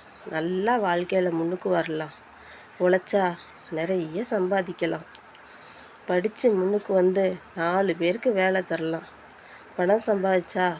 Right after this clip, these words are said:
மதிப்போட வாழலாம், நீ இந்த பரீட்சையிலையும் பாஸ் ஆயிடுவ, எல்லா பரீட்சையிலையும் பாஸ் ஆயிடுவ, எனக்கு உன் மேல அந்த நம்பிக்கை இருக்கு, நீ நல்லபடியா மேல வர முடியும், எல்லா உறவுகளையும்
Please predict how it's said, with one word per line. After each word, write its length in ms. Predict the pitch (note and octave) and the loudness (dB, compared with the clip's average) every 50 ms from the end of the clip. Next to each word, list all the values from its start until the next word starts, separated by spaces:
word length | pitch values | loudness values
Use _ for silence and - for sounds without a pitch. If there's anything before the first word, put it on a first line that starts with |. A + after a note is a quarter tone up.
| - F3+ | -8 -6
மதிப்போட 800 | E3+ E3+ E3 E3 F3+ F3+ - - E3+ E3 E3 D#3+ D#3+ D#3+ A3+ B3 | -4 -4 -4 -4 -6 -8 -6 -4 -2 -2 -2 -2 -2 0 0 0
வாழலாம், 500 | A#3+ A3 F#3+ F3 F3 E3+ E3+ E3 E3 E3 - - - - - - - - - - - - - | 0 0 0 0 0 -2 -2 -4 -6 -8 -10 -18 -20 -20 -20 -20 -20 -20 -20 -20 -20 -10 -2
நீ 120 | - G3+ G#3+ A3 | 2 2 4 4
இந்த 200 | A3 G3+ F3+ F#3 F#3 | 4 4 2 0 0
பரீட்சையிலையும் 840 | - F3+ F3+ F#3 A3+ - C4+ B3+ A#3+ A3 G#3 G3+ G3 A#3 A#3 A3 F#3+ F3+ - | 0 0 0 0 0 0 2 2 2 2 2 2 2 2 2 2 0 -2 -4
பாஸ் 280 | - F#3+ F#3+ A3 A#3+ F4 | -4 -2 -2 0 4 4
ஆயிடுவ, 340 | E4 D4+ C4+ A3+ A3+ G#3+ G3 F3 D#3+ D3+ - - - - - - - | 4 4 4 2 2 2 4 2 2 -2 -6 -14 -20 -20 -20 -14 -10
எல்லா 260 | D#3+ D#3 D#3+ F3+ G3+ A3 | -8 -4 0 2 4 4
பரீட்சையிலையும் 600 | G#3 G#3+ - E3+ F3 - A#3 A3+ A#3+ C4+ D4+ D#4 D4+ | 2 2 -4 -6 -4 -2 0 0 0 0 0 -2 0
பாஸ் 240 | C4 B3 B3 A#3+ C4 | 0 0 0 0 0
ஆயிடுவ, 320 | A#3+ A#3 A3+ G#3 G3+ F#3+ F#3+ F3 E3+ E3 - - - - - - - - - - - | 2 2 2 2 0 0 0 0 0 -2 -6 -14 -20 -20 -20 -20 -20 -20 -20 -10 -4
எனக்கு 360 | F3+ E3 F3 A3+ C#4 - - D4 | 0 0 2 2 0 0 2 2
உன் 220 | B3+ G#3 F3 F3 | 2 2 2 2
மேல 280 | F3 F3 F#3 G3+ B3 A#3 | 2 4 4 4 2 2
அந்த 200 | G3 F3 F3+ F3 | 0 0 -2 -2
நம்பிக்கை 440 | E3+ E3+ E3+ F3 F3 A3+ - - G#3 | -2 -2 -2 -4 -6 -8 -6 -2 -4
இருக்கு, 320 | E3+ D#3+ E3+ D#3 - E3+ E3 - - - - - | -2 -4 -6 -8 -8 -10 -10 -10 -16 -20 -18 -10
நீ 140 | - F3+ F3 E3+ | -8 -6 -4 -2
நல்லபடியா 760 | E3 D#3+ E3 E3+ F#3+ A3 C#4 C4+ G3+ E3+ D#3+ F3 G3+ A#3 A#3+ A#3 | -2 -2 -2 -2 0 2 2 2 2 0 -2 0 0 0 2 2
மேல 340 | G#3 F#3+ F#3 G3 G3+ G#3+ G3 | 2 2 2 2 2 2 2
வர 160 | F3+ F3 F3 F3+ | 2 2 0 0
முடியும், 440 | F3 F3 E3 D#3+ E3 E3 E3 F3+ - - - - - - - - - - - - - - - - - | -2 -2 -4 -4 -2 -4 -4 -6 -8 -16 -20 -20 -20 -20 -20 -20 -20 -20 -20 -20 -20 -20 -16 -8 -6
எல்லா 360 | F3+ E3+ F#3 G#3+ B3+ D#4+ D#4+ D4 | -4 -4 -2 0 2 4 4 4
உறவுகளையும் 800 | A#3+ G#3 G3+ G3+ G3+ G3+ A3 G#3+ G3+ G3+ F#3+ F#3 G3 F#3+ F3+ E3+ | 6 4 4 4 4 4 4 2 2 2 2 2 2 2 2 2